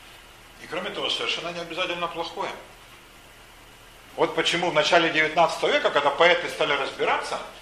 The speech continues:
поэты романтики, Байрон, Шелли, в Англии французские романтики, немцы, там, Клопшток и прочее, они оправдали сатану.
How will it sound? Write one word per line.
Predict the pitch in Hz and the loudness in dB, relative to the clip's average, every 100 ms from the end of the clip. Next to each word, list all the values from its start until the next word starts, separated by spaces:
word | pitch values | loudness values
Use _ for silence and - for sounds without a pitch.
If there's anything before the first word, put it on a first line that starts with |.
| - - - - | -20 -20 -20 -10
поэты | - 143 139 | -2 0 2
романтики, | 139 139 117 110 - - - | 2 2 0 -2 -10 -14 2
Байрон, | 139 156 151 139 139 | 6 8 6 4 2
Шелли, | - - 147 147 143 135 131 131 - - - - - - - - - - - - | 4 6 6 6 4 2 -4 -6 -12 -20 -20 -20 -20 -20 -20 -20 -20 -20 -20 -16
в | 117 151 | 4 6
Англии | 147 135 123 131 | 6 4 0 0
французские | 117 123 123 180 170 - - 147 139 - - - - | 0 -2 0 2 2 2 2 4 4 0 -2 -4 0
романтики, | 123 160 131 123 120 117 113 | 2 4 4 2 -2 -10 -8
немцы, | 123 175 165 - - 139 - - - - - - - - | 2 4 4 2 -4 -4 -6 -14 -20 -20 -20 -20 -20 -16
там, | 107 104 | -14 -10
Клопшток | 127 - - - 175 156 - - | -8 -8 -8 -2 2 2 2 -8
и | - | -12
прочее, | - 185 175 160 147 - | -2 0 0 0 0 0
они | - 190 247 | -2 -2 -6
оправдали | 240 - - 196 339 339 - | -2 0 2 4 6 6 4
сатану. | - 117 107 | -2 -4 -6